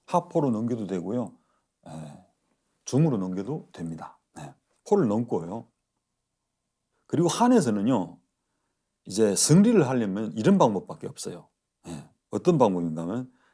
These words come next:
잠시 초의 궁성을 이렇게 풀어줍니다. 어떤 순간이면은 이제 병이요, 궁성에서 이렇게 멀어져요. 이렇게 이동을 하는, 바깥으로 이제 이동을 하는 겁니다. 그러면 초에서도요,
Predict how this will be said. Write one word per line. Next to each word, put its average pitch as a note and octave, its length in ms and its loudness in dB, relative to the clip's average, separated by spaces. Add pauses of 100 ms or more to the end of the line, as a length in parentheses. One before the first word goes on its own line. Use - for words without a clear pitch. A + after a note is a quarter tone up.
잠시 D#3 840 0 (720)
초의 A3 440 8
궁성을 D#3 440 2
이렇게 F#2 160 -4
풀어줍니다. G#2 680 -4 (600)
어떤 D3+ 260 -2
순간이면은 F#2+ 600 -6 (420)
이제 F#2+ 140 -4
병이요, A#2 680 2 (300)
궁성에서 E3 680 6
이렇게 E2+ 360 -6
멀어져요. A2 600 4 (600)
이렇게 - 140 -6
이동을 B2+ 360 4
하는, F2 260 -6 (220)
바깥으로 A2 540 -4
이제 F#2+ 180 -8
이동을 A2 360 0
하는 E2+ 200 -8
겁니다. - 380 -18 (800)
그러면 F3+ 280 6
초에서도요, B2 840 2